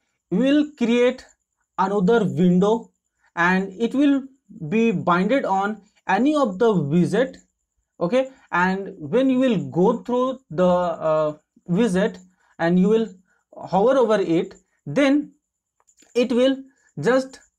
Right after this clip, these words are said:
call that window and it will show the window on that position of the widget. Okay, so let me show you how can you do that. As you can see in this code that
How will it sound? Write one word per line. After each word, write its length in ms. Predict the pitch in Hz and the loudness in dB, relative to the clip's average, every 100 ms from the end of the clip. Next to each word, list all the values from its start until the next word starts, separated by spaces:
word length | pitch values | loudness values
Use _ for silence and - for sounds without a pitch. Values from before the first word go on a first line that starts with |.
| _ | _
call 260 | 202 190 202 | 2 2 2
that 380 | 185 180 185 196 | 2 0 0 0
window 480 | 226 226 262 294 - | 0 2 0 -2 -4
and 160 | 190 226 | -2 -2
it 140 | 226 | 0
will 200 | 254 254 | 0 -2
show 300 | - 220 214 | -2 0 0
the 160 | 185 208 | 2 2
window 520 | 180 185 185 262 - - | 2 4 4 2 -4 -4
on 280 | 208 185 185 | -2 -2 -2
that 380 | 196 - - | -2 -2 -6
position 480 | 180 185 180 180 208 | -2 0 0 -2 -4
of 320 | 185 175 170 | 0 -2 -2
the 120 | 156 226 | -2 0
widget. 420 | 160 120 120 - _ - | 0 -4 -10 -14 _ -14
Okay, 280 | 208 254 190 - - | -4 -4 -4 -12 -8
so 100 | - | -2
let 180 | 262 254 | 0 0
me 120 | 254 | -2
show 160 | 247 233 | -2 -2
you 160 | 190 180 | -2 -2
how 180 | 180 | -2
can 180 | 180 180 | -2 -2
you 100 | 175 | -4
do 180 | 139 135 | -4 -6
that. 220 | 107 - _ _ _ _ _ _ _ _ _ _ _ _ _ _ _ _ _ _ _ - - - _ _ - | -8 -12 _ _ _ _ _ _ _ _ _ _ _ _ _ _ _ _ _ _ _ -20 -20 -20 _ _ -6
As 120 | 208 | -4
you 60 | 233 | 0
can 140 | 294 | 0
see 300 | 262 277 269 | 2 0 2
in 480 | 240 226 180 139 135 | 2 2 0 -6 -2
this 240 | 226 302 | 0 0
code 300 | - 226 196 | 0 0 2
that 360 | 175 156 180 - | 2 2 0 -6